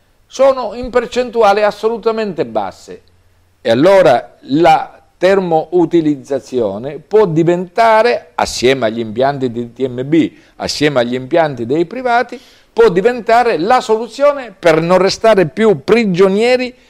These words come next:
di questo gioco criminale. Sulla compatibilità del termovalorizzatore io non mi pronuncio perché esistono mille relazioni tecniche che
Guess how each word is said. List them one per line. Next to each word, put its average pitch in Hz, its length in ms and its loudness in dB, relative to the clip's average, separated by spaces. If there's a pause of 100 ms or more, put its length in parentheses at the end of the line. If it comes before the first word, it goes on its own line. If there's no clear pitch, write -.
(120)
di 147 140 -6
questo 170 460 -2
gioco 170 380 0
criminale. 113 720 -8 (540)
Sulla 214 480 2
compatibilità 202 1080 0
del 151 240 -2
termovalorizzatore 160 1400 0
io 185 280 0
non 170 160 -4
mi 175 120 -2
pronuncio 202 580 -4
perché 156 580 -6
esistono 165 640 -4
mille 175 520 2
relazioni 160 580 0
tecniche 147 720 -2 (360)
che 147 440 4